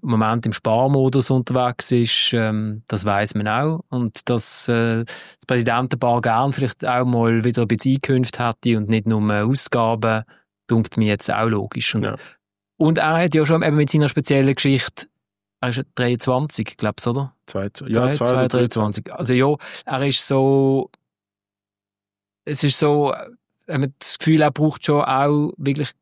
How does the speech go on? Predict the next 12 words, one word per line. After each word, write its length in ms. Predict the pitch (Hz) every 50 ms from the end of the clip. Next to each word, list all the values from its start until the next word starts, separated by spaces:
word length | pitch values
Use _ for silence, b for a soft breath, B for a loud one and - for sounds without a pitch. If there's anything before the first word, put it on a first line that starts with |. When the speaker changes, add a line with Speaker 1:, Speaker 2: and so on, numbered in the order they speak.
| _ _ -
Speaker 1:
ein 140 | - 131 131
Umfeld, 320 | 135 151 147 - 147 131 135
wo 60 | 131
es 100 | 120 -
genau 280 | - 127 127 131 139
passt 460 | 135 - 131 131 139 151 - - - -
für 140 | - 151
ihn 260 | 143 147 139 143 147 151
irgendwie, 400 | 151 147 143 - 147 135 131 127
dass 200 | - 131 117 -
er 160 | 127 127 120
funktioniert. 880 | - 135 135 123 110 - - - 127 143 160 175 180 175 - - -